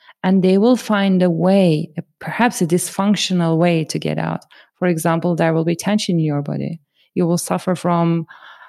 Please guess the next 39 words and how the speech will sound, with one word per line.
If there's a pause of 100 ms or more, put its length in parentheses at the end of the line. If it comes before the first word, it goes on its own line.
(120)
lower
back
issues
or
some
other
digestion
issues,
health-related
issues, (440)
or
even
manifest (100)
accidents
here
and
there, (320)
because
there
is
something
in
your
system
that
is
overloading
the
system (260)
and
you're
not
letting
it
out (120)
because
of
these
myths